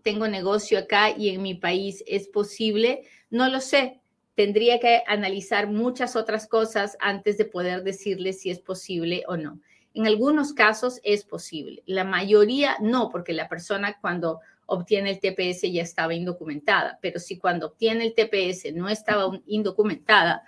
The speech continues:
entonces sí es posible.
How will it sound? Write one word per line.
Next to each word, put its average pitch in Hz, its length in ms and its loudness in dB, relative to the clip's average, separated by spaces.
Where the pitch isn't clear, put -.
entonces 190 680 -2
sí 196 140 -8
es 170 300 -2
posible. - 560 -12